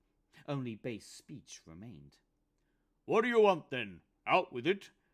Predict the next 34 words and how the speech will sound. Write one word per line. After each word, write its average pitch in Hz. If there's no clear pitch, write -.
I 110
don't 123
have 127
all 123
night 143
to 143
bandy 135
breath 131
with 110
gutter 127
snipe. 180
The 107
smaller 117
of 82
the 90
two 104
shadows 92
bristled 104
visibly. 92
Hey, 196
Scratch 214
fella, 104
I 196
think 240
he's 285
talking 214
about 214
yous. 233
The 101
larger 98
shadow 98
seemed 95
to -
grow, 127